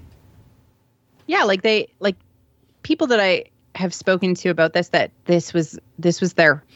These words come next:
favorite part of T F A. like, him being a pilot, being the hero in their minds. And th-, it's almost like Blinder, like, that they can only see those things. And again,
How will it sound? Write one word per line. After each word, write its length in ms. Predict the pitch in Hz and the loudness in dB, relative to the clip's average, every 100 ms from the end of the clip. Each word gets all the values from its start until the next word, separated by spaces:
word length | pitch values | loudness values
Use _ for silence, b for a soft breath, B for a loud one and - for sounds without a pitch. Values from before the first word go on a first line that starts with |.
| b b _ | b b _
favorite 760 | 208 208 202 160 - - - - _ | 2 4 2 -2 -8 -8 -12 -20 _
part 520 | - 143 - - - - _ - | -2 0 0 -2 -20 -20 _ 0
of 180 | 156 - | 0 0
T 200 | 175 135 | -4 -4
F 140 | - | -4
A. 220 | 120 - _ _ _ _ _ - | -6 -6 _ _ _ _ _ -2
like, 200 | 170 - b b | -2 -2 b b
him 400 | - 214 214 202 | -4 0 2 0
being 300 | 180 185 175 | 0 0 2
a 60 | 165 | 0
pilot, 580 | - 170 165 127 143 - - | 0 0 0 -2 -10 -10 -12
being 460 | 165 160 151 139 110 _ - | -6 -6 -4 -8 -10 _ -8
the 80 | 135 | -8
hero 580 | - 185 160 92 - - _ _ _ _ _ | 2 4 4 0 -8 -14 _ _ _ _ _
in 100 | 170 | 0
their 100 | 165 | 2
minds. 260 | 147 - - | 2 0 0
And 160 | 156 170 | 0 0
th-, 120 | - | 0
it's 260 | - 196 214 | 0 2 2
almost 220 | 214 220 | 2 2
like 160 | 175 156 | 0 0
Blinder, 600 | 131 135 185 190 156 98 | 0 2 2 0 -4 -6
like, 380 | 127 101 - - | -8 -8 -12 -4
that 160 | 156 151 | -2 2
they 120 | 151 | 0
can 180 | - 170 - | 0 -6 0
only 380 | 160 165 160 | 0 2 0
see 280 | 156 - 156 | -2 0 0
those 240 | 143 123 127 | 2 -2 -4
things. 340 | 101 95 - B B - | -4 -2 -8 B B 0
And 100 | 254 | 2
again, 260 | 233 180 | 2 0